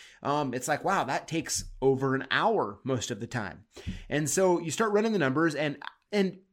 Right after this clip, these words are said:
with this analysis, the ten, fifteen dollar loss per job, I didn't even include in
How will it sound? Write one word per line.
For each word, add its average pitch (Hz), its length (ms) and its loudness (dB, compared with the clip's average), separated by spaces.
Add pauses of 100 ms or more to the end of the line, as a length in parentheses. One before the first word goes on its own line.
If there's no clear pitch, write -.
with 185 300 2
this 240 180 4
analysis, 135 580 2
the 123 120 -6
ten, 143 200 0
fifteen 131 400 -2
dollar 123 400 2
loss 127 540 0 (200)
per 170 420 2
job, 127 680 2 (380)
I 233 120 4
didn't 262 200 0
even 175 220 8
include 165 460 6
in 196 200 10